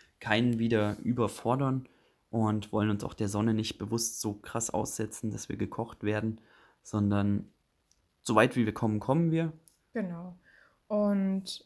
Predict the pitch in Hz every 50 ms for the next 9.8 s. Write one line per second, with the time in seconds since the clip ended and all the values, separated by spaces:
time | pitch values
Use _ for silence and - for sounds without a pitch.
0 | _ _ - 220 202 220 196 202 226 247 247 - - 254 - 233 247 240 - -
1 | 269 254 262 254 240 - - 247 233 233 233 240 240 233 - - - _ _ _
2 | _ _ _ _ _ _ _ _ _ _ 214 208 208 - - - 185 185 190 180
3 | - - - 175 175 170 165 165 175 - - 185 175 160 156 - - 214 254 254
4 | - - - _ - 233 240 262 254 254 - - 247 254 269 294 294 - - _
5 | _ _ _ _ _ _ _ 120 120 117 110 110 104 98 - - 104 104 107 107
6 | 104 107 110 107 104 104 104 - 110 107 104 110 113 120 110 110 - - - 110
7 | 110 107 113 123 - 120 107 104 104 107 107 107 107 107 101 - 127 143 - -
8 | 110 104 - 107 - - - 123 117 - 117 127 131 - - _ _ _ _ _
9 | _ _ _ _ _ _ - 117 107 104 101 104 101 98 98 98